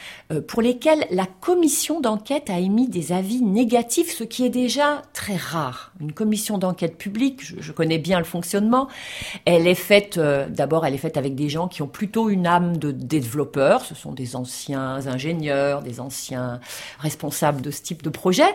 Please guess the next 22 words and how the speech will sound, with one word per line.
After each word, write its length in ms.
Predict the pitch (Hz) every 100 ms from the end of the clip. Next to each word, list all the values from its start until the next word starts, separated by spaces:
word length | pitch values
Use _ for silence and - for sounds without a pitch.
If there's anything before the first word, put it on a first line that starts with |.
| - - - - - 175
Euh, 220 | 165 165 -
et 100 | 185
donc, 240 | 285 285
il 80 | 202
est 80 | 208
très 180 | 247
rare 200 | 247 294
qu'une 160 | - 226
commission 380 | 220 208 - 214
d'enquête 360 | 202 196 247
donne 180 | 202 196
un 120 | 185
avis 220 | 180 175 180
défavorable. 760 | 165 - 151 147 143 123 123 -
Mais 160 | 196 247
là, 240 | 277 339
nous 140 | 285 226
venons 240 | 208 247
d'avoir 480 | 233 226 202 226 190
deux 220 | 175 302
cas 320 | 294 254 202 -
exceptionnels, 800 | - - 233 - 330 359 208